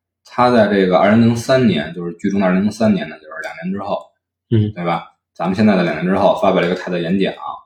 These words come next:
Speaker 1: 他二十岁的时候就已经通过他的发明消灭了癌症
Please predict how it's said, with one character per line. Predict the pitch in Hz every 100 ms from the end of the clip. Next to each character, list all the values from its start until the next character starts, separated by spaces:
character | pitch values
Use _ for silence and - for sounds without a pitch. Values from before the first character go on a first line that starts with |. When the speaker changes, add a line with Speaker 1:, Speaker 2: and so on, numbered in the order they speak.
| _ _ _ _
Speaker 1:
他 | - 113 113
二 | 110 107
十 | 95
岁 | 92
的 | 87
时 | 87
候 | 85 82
就 | - 85
已 | 82
经 | 82 82 82
通 | -
过 | 90
他 |
的 | 87
发 | 85 87
明 | 87 87
消 | 92
灭 | 87
了 | 78
癌 | -
症 | -